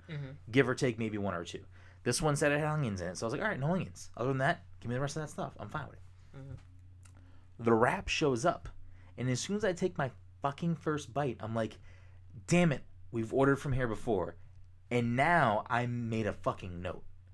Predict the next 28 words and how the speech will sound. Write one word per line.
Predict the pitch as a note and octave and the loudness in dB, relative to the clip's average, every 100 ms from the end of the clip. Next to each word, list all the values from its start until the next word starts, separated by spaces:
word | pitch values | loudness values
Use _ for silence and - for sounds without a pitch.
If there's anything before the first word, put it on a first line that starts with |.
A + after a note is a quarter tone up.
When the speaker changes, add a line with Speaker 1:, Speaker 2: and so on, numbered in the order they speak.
| - | -6
Speaker 2:
I | A#2 | 0
am | D#3 C3+ A2+ A2+ | 2 2 2 0
never, | B2 B2+ A2 G#2 F#2+ - | 2 4 4 2 0 0
I'm | A#2+ | 4
not | C#3+ F3 | 6 6
gonna | D3+ | 4
put | B2+ F3 | 4 4
the | B2 | 2
place | - G#2+ F#2+ | 0 0 0
on | F2 | -4
blast. | - - - - - - - | -6 -12 -16 -18 -20 -20 -16
Speaker 1:
Mm-hmm. | D3+ - - - - | -14 -14 -16 -18 -2
Speaker 2:
I'm | C3 C#3+ D3 B2+ B2 B2 | 4 6 6 4 2 2
ne-, | |
I'll | B2+ C3+ A2+ | 2 2 0
tell | - D3 | 2 2
you | G#2 A#2 G2 | 2 2 4
after, | F2 E2+ - - - - | 2 0 -8 -14 -16 -4
but | G#2 G2+ - | -2 -2 0
I'm | - B2 B2 A#2 | 2 4 4 2
never | A#2+ B2 A#2+ | 4 4 4
going | G#2 G#2+ G#2 F#2+ | 4 2 0 0
to | F2+ | -2
order | F#2+ F2 | -2 -4
from | F#2 | -8
this | F2 | -10
place | F2 F2+ | -10 -12
again. | - | -14